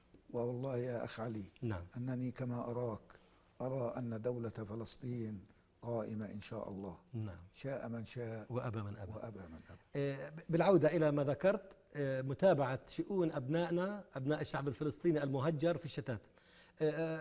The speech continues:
Speaker 2: يعني، إيه، نزحة بعد نزحة، إيه، نكبة بعد نكبة، النكبة من فلسطين إلى سوريا ولبنان، ثم الآن من سوريا إلى، إلى جميع أنحاء العالم، ومن لبنان أيضًا، ومن جميع الدول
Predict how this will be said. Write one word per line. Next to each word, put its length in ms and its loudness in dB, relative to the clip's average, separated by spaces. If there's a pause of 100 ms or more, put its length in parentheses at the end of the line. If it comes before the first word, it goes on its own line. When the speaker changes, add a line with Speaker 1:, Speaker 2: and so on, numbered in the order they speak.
Speaker 2:
يعني، 300 6
إيه، 580 0
نزحة 500 4
بعد 300 2
نزحة، 640 2 (420)
إيه، 260 2
نكبة 380 6
بعد 320 4
نكبة، 440 6 (360)
النكبة 400 2
من 140 4
فلسطين 520 2
إلى 220 6
سوريا 380 8
ولبنان، 500 6
ثم 240 4
الآن 420 2
من 220 0
سوريا 580 6
إلى، 280 2 (380)
إلى 380 10
جميع 320 6
أنحاء 300 0
العالم، 440 2
ومن 200 4
لبنان 340 4
أيضًا، 340 2
ومن 180 2
جميع 280 2
الدول 440 2